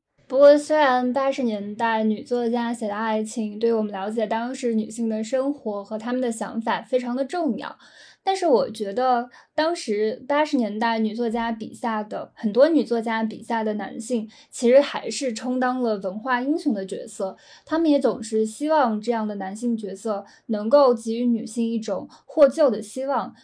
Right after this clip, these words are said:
所以我觉得回看八十年代的大多数女作家的作品，总还是会呈现出一种浓厚的乌托邦的意味，他们还是会将爱情作为一种自我实现的方式。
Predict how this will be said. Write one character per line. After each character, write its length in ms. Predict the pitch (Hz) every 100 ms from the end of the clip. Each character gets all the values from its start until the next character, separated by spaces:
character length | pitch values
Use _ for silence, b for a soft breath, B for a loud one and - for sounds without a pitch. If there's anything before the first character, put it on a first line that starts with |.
| b
所 160 | -
以 20 | 349
我 220 | 262 208
觉 180 | 208 196
得 280 | 247 247
回 200 | 247 220
看 280 | 214 240 233
八 160 | 240 262
十 140 | 269
年 200 | 240 196
代 220 | 208 220 208
的 240 | 208 202
大 220 | 269 254
多 160 | 247 247
数 240 | 240 247
女 160 | 214 190
作 180 | 220 214
家 220 | 220 220
的 120 | 220
作 220 | 220 226
品， 240 | 220 208 220 b b
总 160 | 220 214
还 160 | 202
是 140 | 220 339
会 120 | 285
呈 220 | - 214
现 180 | 240 240
出 220 | 233 254
一 80 | 233
种 240 | 220 208
浓 180 | 196 208
厚 240 | 214 269
的 160 | 214 202
乌 140 | 254
托 220 | 247 277 269
邦 240 | 285 320
的 80 | 247
意 300 | 196 196 185
味， 200 | - - b b b
他 140 | - 349
们 120 | 339
还 140 | 202
是 120 | 214 285
会 220 | 302 262
将 300 | 247 277 285
爱 180 | 285 240
情 320 | 220 202 196
作 320 | - 277 240
为 240 | 208 202 208
一 80 |
种 420 | 214 214 196 - -
自 160 | - 254
我 260 | 220 -
实 160 | 226 214
现 240 | 220 220
的 220 | 208 190
方 280 | 214 247 269
式。 360 | 294 277 208